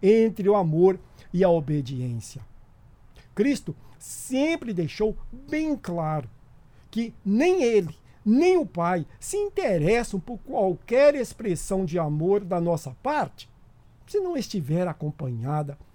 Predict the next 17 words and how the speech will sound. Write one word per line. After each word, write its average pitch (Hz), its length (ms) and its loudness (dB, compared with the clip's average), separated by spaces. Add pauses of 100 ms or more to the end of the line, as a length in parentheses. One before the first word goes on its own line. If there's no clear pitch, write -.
(160)
da 143 120 -2
nossa 143 380 -2
obediência 135 720 -4
aos 127 100 -12
seus 139 280 -8
mandamentos. 117 760 -10 (1120)
Esta 185 260 0
verdade 151 600 0 (180)
pode 440 220 -8
ser 196 240 -2
claramente 147 680 -2
vista 127 420 -8 (220)
em 339 140 -2
todo 247 400 6
o - 20 0
Evangelho. 117 560 -2 (800)
Verso. 151 420 -2